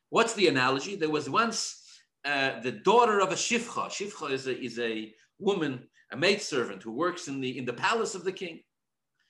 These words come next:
And her child, her son or her daughter,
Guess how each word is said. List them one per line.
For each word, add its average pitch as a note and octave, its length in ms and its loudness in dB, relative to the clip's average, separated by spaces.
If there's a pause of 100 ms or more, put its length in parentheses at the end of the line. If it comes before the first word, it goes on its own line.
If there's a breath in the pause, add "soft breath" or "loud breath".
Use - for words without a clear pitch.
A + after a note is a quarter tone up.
(520)
And D#3+ 160 2
her A3+ 540 8 (260)
child, G3 680 4
her C3+ 140 -2
son G3+ 480 0
or C3+ 140 0
her G#2+ 120 -4
daughter, F#3+ 600 0